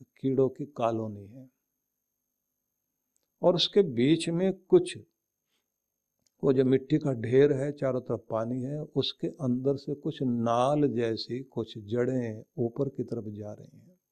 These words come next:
अब एक दिन कहते हैं कि सब कीड़ों ने कहा कि यहाँ से रेंगते हुए कुछ कीड़े ऊपर चले जाते हैं, और ऊपर हमने भी जाके देखा, हम वो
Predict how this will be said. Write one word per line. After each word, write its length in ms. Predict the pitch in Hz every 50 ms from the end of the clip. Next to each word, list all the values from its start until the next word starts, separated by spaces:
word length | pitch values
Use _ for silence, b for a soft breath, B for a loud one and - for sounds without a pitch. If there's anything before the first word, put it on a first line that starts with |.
| _ _ _ _ _ _ _ _ _ _ _ _ _ _ _ _ _ _ _ _ _ _ _ _ _ _ _ _ _ _ _ _ _ _ _ _ -
अब 140 | 165 151 170
एक 200 | 175 180 175 185
दिन 320 | 180 160 202 214 208 196
कहते 360 | 185 190 151 139 139 139 151 160
हैं 240 | 151 156 143 127 120 - _ _ _ _ _ _ _ _ _ _ _ _ _ _ _ _ _
कि 80 | 131
सब 360 | 117 - - - 180 185 175 180
कीड़ों 260 | - 156 147 156 160 156
ने 160 | 151 135 127
कहा 360 | - 123 123 110 117 143 147
कि 260 | 147 - 139 127 120
यहाँ 240 | 120 120 110 139 151
से 300 | - - 165 147 131 123
रेंगते 380 | 123 123 120 123 123 123 - 143
हुए 240 | 139 147 156 160
कुछ 300 | 151 - - 139 131 - - 110 104 104 104 101 - _ _
कीड़े 260 | - 123 120 117 143
ऊपर 360 | 147 139 123 117 117 - 160 143
चले 300 | - 139 120 117 117 110
जाते 340 | 110 107 107 - _ -
हैं, 260 | 110 - 117 127 135 _ _ _ _ _ _ _ _ _ _ _ _ _ _ _ _ _ _ _ _ _ _ _ _ _ _ _ _ _ _ _ _ _ _ _ _ _ _ _ _ _ _ _ _ _ _ _ -
और 160 | 123 123 127
ऊपर 360 | 139 143 139 139 170 185 180
हमने 440 | 139 110 117 120 120 127 131 143 156
भी 140 | 156 180 175
जाके 340 | 156 160 151 156 151 165 160
देखा, 420 | 139 135 131 131 131 151 151 147
हम 220 | 127 127 123 123
वो 300 | 131 123 110 110 110 110